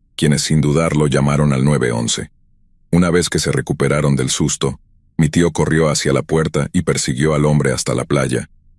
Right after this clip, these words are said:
y el hombre huyó de mi tío. La policía llegó varios minutos después y todavía estábamos tratando de calmar la adrenalina. Antes de que pasara mucho tiempo, el sol comenzó a salir.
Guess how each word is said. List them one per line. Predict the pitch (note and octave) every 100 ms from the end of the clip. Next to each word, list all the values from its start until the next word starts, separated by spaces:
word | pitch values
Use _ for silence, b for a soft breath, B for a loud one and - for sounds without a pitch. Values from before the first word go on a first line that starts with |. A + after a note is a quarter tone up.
| _
y | E2
el | D2
hombre | D#2 D#2 D2
huyó | C2 C#2
de | C2+
mi | B1+
tío. | - C2+ G#1+ - _ _ _ _ _ _ _ -
La | E2
policía | F2 E2+ E2 G2 F2+
llegó | D2+ C#2+ D#2+
varios | D#2+ D#2 C#2
minutos | D2 D2+ D#2 C#2+
después | C2+ - D#2+ E2 -
y |
todavía | D#2+ D2 C#2 D#2 D2
estábamos | - D2+ D2+ D2+ D2
tratando | - C2 D#2 D2 C#2+
de | C2+
calmar | - C2 D2 D2
la | C2
adrenalina. | A1+ B1 C#2 B1+ B1+ C2 - _ - _ _ _ _ _
Antes | - G2 E2+ D2
de |
que | D#2 -
pasara | C#2+ - E2
mucho | D#2 E2+ E2+
tiempo, | D#2 D2 C#2 C2
el | C2 C2
sol | D#2+ D#2
comenzó | E2 C#2 C2+ C#2
a | C2+
salir. | B1+ A#1+ B1